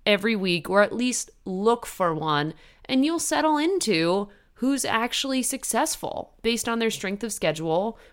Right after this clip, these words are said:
or based on how they've been performing, or quite frankly, when their bye weeks are. Like, that's another huge consideration, is just bye weeks and how to, how to manage that. So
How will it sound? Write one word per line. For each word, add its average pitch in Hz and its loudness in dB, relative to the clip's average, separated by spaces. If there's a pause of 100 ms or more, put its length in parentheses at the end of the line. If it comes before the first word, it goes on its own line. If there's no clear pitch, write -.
or 233 2
based 214 2
on 220 2
how 214 0
they've 214 2
been 226 0
performing, 202 -2 (440)
or 403 4
quite 302 0
frankly, 311 2
when 208 0
their 285 2
bye 220 0
weeks 381 0
are. - -8 (140)
Like, 220 -4
that's 262 -2
another 254 2
huge 233 0
consideration, 233 -2
is 151 -6
just - -8
bye 156 0
weeks - -6
and 156 -8
how 165 -6
to, 170 -2 (180)
how 196 0
to 214 0
manage 180 -2
that. - -4 (120)
So 156 2